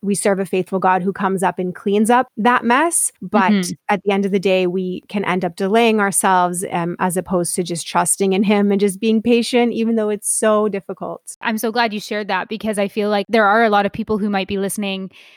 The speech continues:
Speaker 2: to this podcast who are in a season where they're trying to look for their, their future partner. And I think that gives them some hope as well. So I'm, I'm really glad you shared that.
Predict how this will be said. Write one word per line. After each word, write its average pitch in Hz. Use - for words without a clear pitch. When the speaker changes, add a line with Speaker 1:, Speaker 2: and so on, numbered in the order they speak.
Speaker 2:
to 233
this 233
podcast 214
who 240
are 208
in 208
a 214
season 190
where 180
they're 196
trying 202
to 214
look 254
for 294
their, 202
their 190
future 196
partner. 180
And 180
I 185
think 185
that 180
gives 180
them 190
some 185
hope 180
as 180
well. 175
So 175
I'm, 180
I'm 190
really 196
glad 180
you 185
shared 170
that. 165